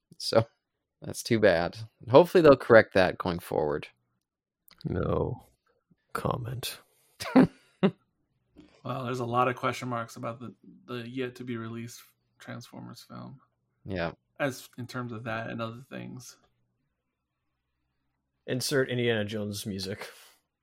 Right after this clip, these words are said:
Speaker 1: There you go. I wish we would see the, uh, the maps. Yeah. Oh, there's a map. <laughs> I wonder if that was a reference. Probably not. <laughs>
Speaker 2: Well, it is Paramount, so I guess you could say it is.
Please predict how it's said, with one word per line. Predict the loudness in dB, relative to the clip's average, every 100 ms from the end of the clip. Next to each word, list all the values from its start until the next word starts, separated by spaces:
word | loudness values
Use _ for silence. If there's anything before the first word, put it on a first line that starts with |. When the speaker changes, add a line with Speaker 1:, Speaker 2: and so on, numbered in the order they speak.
| _ _ _ _ _ _ _ _ _ _ _ _ _ _
Speaker 1:
There | -6 -4
you | -4
go. | -2
I | 2
wish | 0 2
we | 2
would | 4 2
see | 0 0 0
the, | 0 0 2 2
uh, | 2 0 -2
the | -4
maps. | -4 -4 -6 -6 -6 -10 _
Yeah. | -10 -8 -10 _ _ _ _ _ _ _ _ _ _ _ _ _ _ 8
Oh, | 10 10
there's | 8 6
a |
map. | 4 2 2
<laughs> | 0 0 2 0 0 _ -20 -20 _ -6
I | -6 -6 _ 0
wonder | 2 4
if |
that | 6
was | 6 8
a |
reference. | 4 2 -8 -10 -12 _ _ -20 -20 _ _ 2
Probably | 4 4
not. | 0 -4 -4 -8
<laughs> | -8 _ -20 -2 8
Speaker 2:
Well, | 10 12
it | 10
is | 6
Paramount, | 2 2 2 -2 -2
so | 0 0 0
I | -4
guess | -4 -4 -4
you | -8
could | -8
say | -8 -6
it | -8
is. | -8 -8 -10 -14